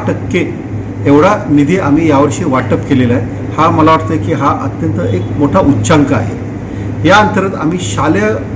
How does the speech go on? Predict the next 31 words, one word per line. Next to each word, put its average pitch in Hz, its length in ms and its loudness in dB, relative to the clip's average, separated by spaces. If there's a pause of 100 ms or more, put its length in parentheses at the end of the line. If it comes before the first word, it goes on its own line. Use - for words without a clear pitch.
शिक्षण 180 440 0
विभागासाठी 156 680 2 (720)
जो, 165 100 4 (240)
ज्याच्यावर 165 300 2
आपला 139 140 -2
सगळ्यात 139 360 -2
मो-, 151 520 0
सगळ्यात 156 300 2
जास्त 165 240 0 (120)
फोकस 151 300 0
असतो, - 340 -2 (680)
जवळजवळ 185 360 4
दहा 170 320 4
टक्के 214 240 0
निधी 165 280 2
आम्ही 135 340 0
शाळा 156 300 2
दुरुस्ती, 165 520 0 (520)
नवीन 147 260 6
शाळा 165 460 2
खोल्या 147 180 4
बांधणे 135 540 2 (560)
आणि 170 320 2 (400)
त्याचबरोबर, 170 640 2 (440)
अ, - 280 2
सीसीटीव्ही 196 600 2
कॅमेरा 165 320 4
लावणे 143 460 2
यासाठी 151 360 0
दिलेला 117 340 2
आहे. 95 200 -4